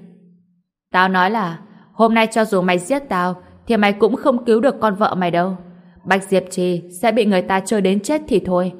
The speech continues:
<laughs> "Ha ha ha." "Cái gì?" Nghe vậy, sắc mặt Trần Minh Chết vô cùng lạnh lẽo.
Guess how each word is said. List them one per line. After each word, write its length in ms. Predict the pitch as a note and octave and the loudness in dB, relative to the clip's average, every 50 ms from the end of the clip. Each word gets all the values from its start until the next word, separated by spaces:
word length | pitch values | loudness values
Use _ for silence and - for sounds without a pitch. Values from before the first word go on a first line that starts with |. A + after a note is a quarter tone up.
| - - | -16 -20
<laughs> 200 | - - - - | -20 -20 -20 -20
"Ha 200 | - - - E4 | -2 4 4 4
ha 220 | D4 - - B3+ B3+ | 4 6 4 2 2
ha." 340 | B3 - G#3+ G3+ G#3+ A3 G#3 - - - - - - - - - - - _ _ _ _ _ _ _ _ _ _ - | 2 0 -2 -2 -2 -2 -6 -10 -16 -20 -20 -20 -20 -20 -20 -20 -20 -20 _ _ _ _ _ _ _ _ _ _ -4
"Cái 140 | F#3 F#3 | -4 -4
gì?" 320 | F#3 F#3+ A3 G3 E3 D#3 - - - - - _ _ _ _ _ _ _ | -2 -2 -4 -4 -6 -8 -12 -18 -20 -20 -20 _ _ _ _ _ _ _
Nghe 280 | - F3+ F3+ F#3 F3+ F3 | -4 -2 -2 0 -2 -2
vậy, 260 | F3 - F3 D#3+ - - - - - - | -2 -2 -2 -2 -4 -8 -14 -20 -20 -20
sắc 240 | - - D4 D4 | -10 -8 -6 -4
mặt 140 | C#4 B3+ - - | -4 -4 -4 -4
Trần 200 | - G3 F3 E3+ | -4 -4 -2 -2
Minh 160 | F3 E3 E3 | -2 -2 -2
Chết 200 | E3 - B3+ B3 G3 - | -4 -4 -4 -4 -6 -2
vô 240 | - G#3+ G#3+ G3+ G#3+ | 0 0 0 0 -2
cùng 160 | G#3 G3 E3+ D3+ | -2 -2 -2 -2
lạnh 240 | C3+ D#3+ - E3+ | -2 -4 -4 -4
lẽo. 280 | E3+ D#3+ E3 G#3 B3 | -4 -2 -2 -2 -4